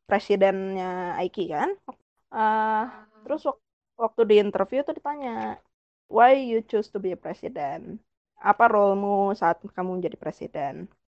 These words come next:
Speaker 1: Terus ditanya apa, eh, "What difference did you do, eh, when you're president and the previous one?" Jadi ditanya kayak,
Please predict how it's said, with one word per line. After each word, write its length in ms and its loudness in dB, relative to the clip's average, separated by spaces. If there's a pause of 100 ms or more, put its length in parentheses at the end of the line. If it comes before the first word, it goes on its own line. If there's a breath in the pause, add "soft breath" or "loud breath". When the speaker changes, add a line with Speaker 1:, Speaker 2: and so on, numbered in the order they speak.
Speaker 1:
Terus 220 -2
ditanya 420 -2
apa, 560 6 (320)
eh, 400 -2
"What 160 2
difference 800 0
did 240 -10
you 80 0
do, 400 4 (560)
eh, 400 2
when 240 -4
you're 160 0
president 560 0
and 80 -2
the 160 -6
previous 400 -6
one?" 320 4
Jadi 320 -6
ditanya 320 -2
kayak, 320 -6